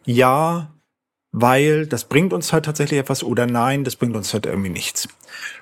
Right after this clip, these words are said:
Refactorings sind so feingranulare Sachen, die können EntwicklerInnen vielleicht typischerweise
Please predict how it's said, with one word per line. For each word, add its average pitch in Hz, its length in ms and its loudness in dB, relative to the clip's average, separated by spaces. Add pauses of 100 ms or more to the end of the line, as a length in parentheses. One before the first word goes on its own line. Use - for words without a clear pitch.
(100)
Refactorings 185 680 2
sind 147 140 -2
so 127 180 2
feingranulare 180 840 0
Sachen, 151 240 -4
die 135 60 -6
können 131 160 -2
EntwicklerInnen 147 540 -2
vielleicht 139 260 -2
typischerweise 123 720 0